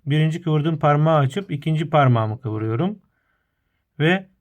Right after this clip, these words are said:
burada kıvırdığım parmağın sol tarafı onlar basamağında bir tane onluk var. Diğer tarafta bir, iki, üç, dört, beş, altı, yedi, sekiz, sekiz parmak var. Yani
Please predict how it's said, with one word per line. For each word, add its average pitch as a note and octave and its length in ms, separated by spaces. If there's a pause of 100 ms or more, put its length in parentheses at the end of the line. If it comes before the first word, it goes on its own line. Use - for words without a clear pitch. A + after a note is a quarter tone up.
(280)
burada D#3+ 640
kıvırdığım D3+ 580
parmağın C3+ 640
sol F3+ 400
tarafı B2 440
onlar C#3+ 500
basamağında B2 680
bir E3 120
tane C3+ 220
onluk D3 440
var. A#2+ 260 (680)
Diğer F3 340
tarafta C3 480
bir, E3+ 200
iki, D3+ 280
üç, D3+ 320
dört, D3 280
beş, D3 300
altı, C#3 260
yedi, D3+ 200
sekiz, C#3 320
sekiz C#3+ 340
parmak A2+ 380
var. G#2+ 120
Yani C#3 480